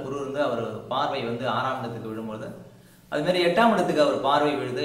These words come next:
எட்டாம் இடத்துல ஏற்கனவே ராகு பகவான் இருக்கிறாரு. ராகு பகவானுக்குள்ள ஒரு தோஷத்தெல்லாம் நீக்கி இந்த குரு பகவான் தேவையற்ற ஒரு மனத்தாங்கல், சில தொழில் சம்பந்தப்பட்ட பிரச்சனைகள், மன ரீதியான பிரச்சனைகள்,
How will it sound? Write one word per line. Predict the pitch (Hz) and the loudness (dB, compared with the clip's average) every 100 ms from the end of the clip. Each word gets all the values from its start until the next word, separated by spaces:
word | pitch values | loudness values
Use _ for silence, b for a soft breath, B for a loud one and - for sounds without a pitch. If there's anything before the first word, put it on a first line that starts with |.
| 131 | 0
எட்டாம் | 160 165 | 2 0
இடத்துல | 160 147 131 | 0 -2 -4
ஏற்கனவே | 131 143 131 127 | -4 -2 0 2
ராகு | 165 170 | 2 2
பகவான் | 139 135 123 | 0 0 -2
இருக்கிறாரு. | 120 123 117 143 147 | -4 -2 -2 -2 0
ராகு | 135 170 208 | 2 2 2
பகவானுக்குள்ள | 180 170 165 160 143 135 127 | 2 4 2 -2 -4 -4 -4
ஒரு | 123 107 | -4 -2
தோஷத்தெல்லாம் | 151 185 151 139 143 143 | 0 0 -4 -4 -4 -4
நீக்கி | 147 151 143 | -6 -6 -6
இந்த | 117 139 | -6 -6
குரு | 151 135 | -4 -2
பகவான் | 131 147 - - - B B B B B - _ _ _ _ 196 | 0 -2 -4 -12 -16 B B B B B -20 _ _ _ _ 0
தேவையற்ற | 202 208 202 202 180 | 4 4 6 6 6
ஒரு | 156 143 143 | 4 4 2
மனத்தாங்கல், | 170 165 160 160 165 165 - - - - - _ - - _ - - | 0 2 2 2 -2 -4 -10 -14 -20 -20 -20 _ -20 -20 _ -20 -14
சில | - 180 160 135 120 117 113 - | -2 4 4 4 2 0 -4 -2
தொழில் | 175 190 196 - | 0 4 4 4
சம்பந்தப்பட்ட | 151 139 135 135 127 | 0 -2 -2 0 0
பிரச்சனைகள், | 143 147 151 143 147 151 - - - - - - - | 0 -2 -2 -2 0 0 -4 -10 -18 -20 -20 -20 -8
மன | 143 185 | -4 0
ரீதியான | 175 165 151 120 - | 2 4 2 0 -2
பிரச்சனைகள், | 147 - 139 135 | -4 -6 -6 -4